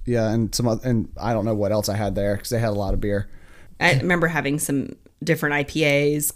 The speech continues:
Speaker 2: I think I had a red I P A. It was real good.
Speaker 1: This was the largest Chicago native brewery we went to that was not owned by A B InBev,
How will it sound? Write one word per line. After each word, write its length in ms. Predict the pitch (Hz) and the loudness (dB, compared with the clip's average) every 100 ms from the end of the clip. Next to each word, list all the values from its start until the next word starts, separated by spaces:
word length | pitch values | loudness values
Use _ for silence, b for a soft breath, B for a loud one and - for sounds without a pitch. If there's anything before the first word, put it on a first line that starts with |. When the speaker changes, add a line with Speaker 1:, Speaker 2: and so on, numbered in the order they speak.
| - - - - - - | -8 -20 -20 -20 -16 -6
Speaker 2:
I 20 | |
think 160 | 160 151 | -2 0
I 40 | |
had 80 | 143 | 0
a 40 | 139 | 2
red 200 | 143 139 | 0 2
I 120 | 143 | -2
P 200 | - 147 | -2 -2
A. 520 | 143 143 139 143 160 _ _ _ | -2 -2 -2 -4 -6 _ _ _
It 280 | - - 156 | -20 -14 -10
was 160 | 151 - | -10 -10
real 120 | - | -10
good. 300 | - - 185 - | -8 -8 -8 -4
Speaker 1:
This 180 | 143 160 | 2 4
was 120 | 202 | 4
the 120 | 143 123 | 2 2
largest 600 | 120 135 135 123 - - - _ _ | 2 0 0 -2 -6 -16 -20 _ _
Chicago 580 | - 120 - 131 127 123 | -12 -12 -4 0 4 4
native 300 | 117 117 110 | 4 2 2
brewery 300 | 113 113 110 | 0 2 2
we 120 | 110 | 2
went 200 | 110 110 117 | 0 0 0
to 120 | 113 | -2
that 180 | 98 - | -2 -6
was 180 | 120 110 | -4 0
not 240 | 107 - | 0 -2
owned 220 | 113 107 | -2 -2
by 160 | 101 95 | -2 -4
A 160 | 98 101 | -6 -6
B 120 | 95 | -6
InBev, 380 | 92 - 60 | -6 -6 -8